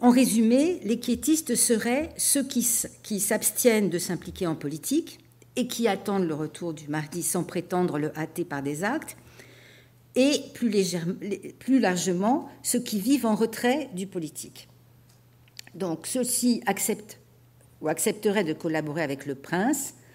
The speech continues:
en attendant, euh, le retour de, de la justice, euh, en attendant le retour du Mahdi. Donc, ils ne se révoltent pas. Les activistes, eux, veulent faire advenir un ordre islamique en prenant part, d'une manière ou d'une autre,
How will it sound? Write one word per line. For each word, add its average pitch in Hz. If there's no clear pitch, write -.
en 180
attendant, 175
euh, 160
le 160
retour 151
de, 160
de 151
la 143
justice, 170
euh, 143
en 147
attendant 147
le 185
retour 165
du 180
Mahdi. 139
Donc, 233
ils 160
ne 151
se 196
révoltent 170
pas. -
Les 202
activistes, 220
eux, 262
veulent 247
faire 240
advenir 185
un 208
ordre 220
islamique 185
en 220
prenant 202
part, 156
d'une 240
manière 196
ou -
d'une 151
autre, 254